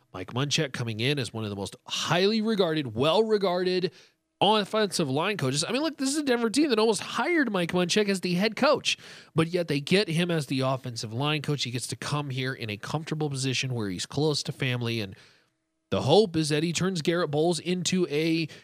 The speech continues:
at least competent. Okay, you'll take anything more. You'll take anything more from Garrett Bowles, but at least be competent at that left tackle position so he can protect the blind side of Joe Flacco and then, of course, open up some holes potentially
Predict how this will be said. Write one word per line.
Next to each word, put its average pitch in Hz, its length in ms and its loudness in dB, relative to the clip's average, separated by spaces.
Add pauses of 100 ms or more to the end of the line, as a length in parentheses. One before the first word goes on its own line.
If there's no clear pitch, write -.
at 185 240 -2
least 226 680 2 (220)
competent. - 800 -2 (280)
Okay, 170 220 2 (180)
you'll 226 140 0
take 233 280 2
anything 208 380 2
more. 104 300 -2 (440)
You'll 143 100 -2
take 220 320 0
anything 214 380 2
more 165 160 2
from 143 160 -2
Garrett 131 240 2
Bowles, 104 220 -2
but - 180 -2
at 151 180 0
least 214 640 0 (120)
be 196 140 2
competent 160 640 -2 (360)
at 147 140 2
that 147 160 4
left 160 220 0
tackle 151 280 2
position 131 320 -2
so 123 160 -2
he 185 380 0
can 190 180 -4
protect - 300 -2
the - 40 -8
blind 147 300 -2
side 143 220 -2
of 123 80 -4
Joe 117 180 0
Flacco 160 680 2
and 123 140 -4
then, 131 140 2
of 120 140 -2
course, 107 360 -2 (320)
open 131 260 2
up 117 120 -2
some 113 160 -2
holes 110 240 -2
potentially 104 680 -4